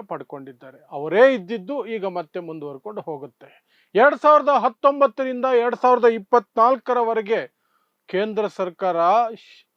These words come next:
ಒಂದು ಷಡ್ಯಂತ್ರದ ಭಾಗವಾಗಿ ಅಲ್ಲಿನ ಎಲೆಕ್ಷನ್ಗಳನ್ನೇ ರದ್ದು ಮಾಡಿತ್ತು. ಎರಡ್ ಸಾವಿರದ ಇಪ್ಪತ್ನಾಲ್ಕರಲ್ಲಿ ಮತ್ತೆ ಆರಂಭ ಆಯ್ತು. ಆರಂಭ ಆದ ವರ್ಷನೇ ಮತ್ತೆ ಎಡಪಂಥೀಯರು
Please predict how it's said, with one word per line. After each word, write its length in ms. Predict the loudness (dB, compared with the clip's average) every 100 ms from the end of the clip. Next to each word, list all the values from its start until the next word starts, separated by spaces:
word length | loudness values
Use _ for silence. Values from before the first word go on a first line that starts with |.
| -16
ಒಂದು 180 | -12 -12
ಷಡ್ಯಂತ್ರದ 800 | -4 0 0 0 -2 -2 -4 -6
ಭಾಗವಾಗಿ 760 | -6 -6 -4 -4 -8 -12 -20 -20 _ _ _
ಅಲ್ಲಿನ 280 | -6 -6 -6
ಎಲೆಕ್ಷನ್ಗಳನ್ನೇ 1040 | -10 -4 -4 -4 -6 -6 -4 -4 -4 -6
ರದ್ದು 260 | -10 -10 -10
ಮಾಡಿತ್ತು. 480 | -8 -6 -8 -6 -6 -6 _ _
ಎರಡ್ 200 | -6 -4
ಸಾವಿರದ 320 | -2 -4 -2 -6
ಇಪ್ಪತ್ನಾಲ್ಕರಲ್ಲಿ 920 | -10 -8 -10 -6 -6 -6 -8 -8 -8
ಮತ್ತೆ 380 | -4 -4 0 2
ಆರಂಭ 400 | 4 4 2 0
ಆಯ್ತು. 380 | 0 0 0 -2 -2 _
ಆರಂಭ 360 | 4 6 4 4 4 4
ಆದ 100 | 4
ವರ್ಷನೇ 500 | 4 2 2 0 0
ಮತ್ತೆ 360 | -6 -4 -4 -4 -6 _ _ -6
ಎಡಪಂಥೀಯರು 720 | -6 -4 -8 -6 -8 -8